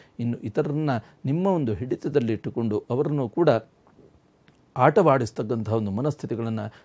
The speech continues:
ಖಂಡಿತವಾಗಿಯೂ ನಿಮ್ಮಲ್ಲಿ ನಾವು ಚಿಂತಿಸಬಹುದು. ಮತ್ತು ಕಲ್ಪನಾಶಕ್ತಿ, ತಾರ್ಕಿಕವಾದಂಥ ಒಂದು ಶಕ್ತಿಗಳು ಖಂಡಿತವಾಗಿಯೂ ನಿಮ್ಮಲ್ಲಿ ನಾವು ನೋಡ್ತೇವೆ. ಅದೇ ಪ್ರಕಾರವಾಗಿ ನಂಬಿಕೆಗೆ ಅರ್ಹರಾದಂತಹ ಒಂದು ವ್ಯಕ್ತಿಗಳು ನೀವಾಗಿರ್ತೀರಿ.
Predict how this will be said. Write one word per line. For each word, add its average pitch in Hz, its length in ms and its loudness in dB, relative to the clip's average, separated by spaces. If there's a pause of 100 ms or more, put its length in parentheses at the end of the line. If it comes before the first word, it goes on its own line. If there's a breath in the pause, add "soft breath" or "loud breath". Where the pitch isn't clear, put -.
ಖಂಡಿತವಾಗಿಯೂ 117 520 -4
ನಿಮ್ಮಲ್ಲಿ 104 320 -4
ನಾವು 101 200 -6
ಚಿಂತಿಸಬಹುದು. 107 720 -6 (260 loud breath)
ಮತ್ತು 147 260 2 (340)
ಕಲ್ಪನಾಶಕ್ತಿ, 139 880 0 (760 loud breath)
ತಾರ್ಕಿಕವಾದಂಥ 151 1000 8
ಒಂದು 120 240 -2
ಶಕ್ತಿಗಳು 131 760 -2 (160)
ಖಂಡಿತವಾಗಿಯೂ 120 680 -2 (800)
ನಿಮ್ಮಲ್ಲಿ 120 380 0
ನಾವು 104 220 -4
ನೋಡ್ತೇವೆ. 110 520 -2 (240 loud breath)
ಅದೇ 143 180 4
ಪ್ರಕಾರವಾಗಿ 113 800 -2 (240 loud breath)
ನಂಬಿಕೆಗೆ 143 720 0 (240 soft breath)
ಅರ್ಹರಾದಂತಹ 131 840 4
ಒಂದು 110 220 -4
ವ್ಯಕ್ತಿಗಳು 135 400 -4
ನೀವಾಗಿರ್ತೀರಿ. 107 840 -2